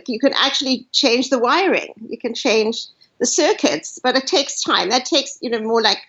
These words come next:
three to six months. Um, whereas, you know, the, but so it's like you get changes, but then suddenly around three months, you'll get a big change because your brain is actually,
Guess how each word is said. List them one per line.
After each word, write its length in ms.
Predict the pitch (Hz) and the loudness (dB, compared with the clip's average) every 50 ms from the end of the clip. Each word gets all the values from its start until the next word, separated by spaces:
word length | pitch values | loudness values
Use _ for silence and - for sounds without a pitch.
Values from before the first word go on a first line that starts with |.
| _ _ _ _ _ | _ _ _ _ _
three 220 | - 233 240 240 233 | -10 -4 -2 -2 0
to 100 | 233 214 | -2 -2
six 280 | - - 202 - - | -2 -2 -4 -2 -2
months. 580 | 220 208 214 202 196 214 214 - - - - - _ _ _ _ _ _ _ _ _ _ _ _ - - | -2 0 0 2 0 -2 -4 -8 -16 -16 -18 -18 _ _ _ _ _ _ _ _ _ _ _ _ -2 0
Um, 540 | 220 208 202 196 196 196 190 190 214 214 _ _ | 2 4 4 4 4 2 0 -2 -4 -10 _ _
whereas, 360 | - 214 233 226 220 220 220 240 | -2 0 2 2 2 2 2 0
you 80 | 247 | 2
know, 140 | 226 220 214 220 | 2 4 4 4
the, 180 | 226 214 - - _ _ _ _ - - | 2 2 0 -4 _ _ _ _ -14 -4
but 160 | - 240 233 - - - - - - | -2 -2 -2 -2 -6 -10 -12 -8 -4
so 280 | - - - - 302 277 | -4 -4 -2 0 2 0
it's 160 | 269 269 - | 0 0 0
like 140 | - - - | -2 0 0
you 80 | 302 - | 0 0
get 240 | - 262 320 - | 2 0 0 0
changes, 800 | 320 - - 311 220 220 220 226 220 240 254 262 - 277 - - - | 0 0 2 2 2 2 2 0 0 0 0 0 0 -2 -4 -4 -2
but 180 | 247 254 247 - | -2 -2 0 2
then 180 | 262 262 262 254 | 0 2 2 0
suddenly 440 | 262 - 320 285 285 302 277 262 233 | 0 0 -2 0 0 0 0 2 2
around 260 | 220 220 220 214 240 | 2 2 0 -2 -4
three 260 | - - 254 220 226 | -10 -8 -4 -2 0
months, 260 | 220 214 202 185 - | 2 2 2 0 -2
you'll 120 | 220 202 175 | -4 -4 -2
get 140 | 226 196 | 0 -2
a 100 | 196 190 - | -2 -2 0
big 240 | 214 226 - - - | -2 -2 -2 -2 -4
change 380 | - - 220 127 147 147 196 | -2 0 0 0 0 0 -2
because 220 | 208 226 233 220 220 | -2 -2 -2 0 2
your 120 | 240 - | 0 0
brain 320 | - 208 240 247 269 285 | 2 0 2 2 2 2
is 140 | 294 269 254 | 2 2 0
actually, 600 | 214 180 175 170 - - 190 - - 151 135 104 | 0 0 0 0 -2 -2 -2 -2 -2 -4 -4 -6